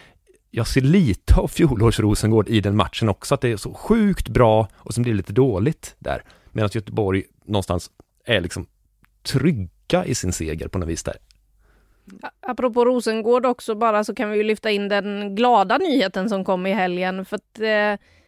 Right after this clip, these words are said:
Speaker 2: det är ju så att Rosengård tappar en av sina försvarare dessutom nu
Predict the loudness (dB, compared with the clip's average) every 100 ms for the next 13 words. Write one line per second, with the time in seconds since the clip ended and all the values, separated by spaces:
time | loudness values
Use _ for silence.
0 | _ -2 0 0 0 2 2 0 -2 -2
1 | -2 -2 -2 0 0 0 -2 0 2 4
2 | 4 2 0 0 0 0 0 2 2 2
3 | 0 0 0 -2 -2 -6 -4 -6